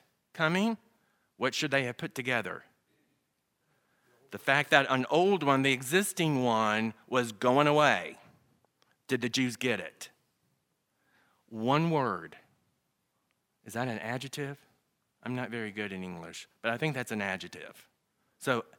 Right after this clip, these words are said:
not a verb, but an adjective. He expected his people to understand something was gonna change. Staying in Hebrews, think about the fact that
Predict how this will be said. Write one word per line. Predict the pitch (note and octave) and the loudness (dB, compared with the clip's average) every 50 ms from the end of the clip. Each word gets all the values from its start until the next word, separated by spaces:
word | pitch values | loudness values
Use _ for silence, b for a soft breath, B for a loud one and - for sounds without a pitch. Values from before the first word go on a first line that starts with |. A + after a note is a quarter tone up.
| _ _ _ _ _ _ _ - | _ _ _ _ _ _ _ -4
not | A2 A#2 C3 D#3 | 0 2 2 2
a | E3 | 4
verb, | E3+ A3 A#3 G3+ E3+ D3+ D3 C3 | 4 4 6 6 4 4 2 2
but | B2+ C#3+ D3 | 2 2 4
an | D#3 D#3+ | 4 4
adjective. | D#3+ E3+ E3+ D#3+ C#3 B2+ A2+ B2 A2 G2 G2 F#2+ G2 G#2 - b b b b b b b b | 6 4 4 2 0 -4 -6 -4 -4 -4 -4 -6 -8 -10 -14 b b b b b b b b
He | b D3 C#3 | b -4 -4
expected | B2+ - - D#3 D3 C3 D3 C3+ | -4 -2 -2 -4 -4 -2 -4 -6
his | B2 A#2+ | -8 -8
people | - D#3+ D#3 - - A#2+ | -10 -8 -8 -6 -6 -8
to | A2+ A#2 - | -8 -4 -2
understand | B2+ C3 A#2 A#2 - - C#3 B2+ A#2+ A2 G#2 G2 F#2 _ _ - _ | -2 -2 -2 -2 -4 -4 -4 -4 -2 -4 -6 -8 -10 _ _ -20 _
something | - - D#3+ C#3+ B2 - B2+ A#2 | -4 -2 0 0 0 0 -2 -2
was | G#2+ - | -2 -4
gonna | - A2+ G#2 G2 | -4 -4 -4 -4
change. | - - A2 G2 E2+ E2 D#2+ - - - - - - - - _ _ _ _ _ _ _ _ _ _ _ _ _ _ _ _ _ _ _ _ - B B B B B B B B B B | -4 -4 -4 -6 -6 -8 -12 -16 -14 -12 -12 -12 -12 -18 -20 _ _ _ _ _ _ _ _ _ _ _ _ _ _ _ _ _ _ _ _ -20 B B B B B B B B B B
Staying | - - - - F3 F3 F3 F3 E3 | -10 -4 0 2 4 4 6 4 4
in | D#3 D3 | 2 2
Hebrews, | D3 D3+ F#3 F#3+ F#3+ E3+ C#3 C3 A#2 G#2+ G2+ G2 F#2+ G2 A2 A2 - - - b b b b b | 0 -2 -2 -2 -2 -2 -2 -2 -2 -2 -2 -4 -6 -6 -6 -6 -6 -6 -8 b b b b b
think | - E3 E3+ E3 E3 | -4 -2 -2 -2 -2
about | D3 E3 D3 C#3+ D3+ - | -2 0 0 0 -2 -4
the | - C3+ | -8 -10
fact | - - D3 C3+ C#3 C#3 C#3 - - | -8 -4 -4 -2 -2 -4 -6 -8 -6
that | - B2 A#2+ A#2 A#2 A2+ A2+ - - - - | -2 -2 0 0 0 -2 -2 -4 -8 -16 -20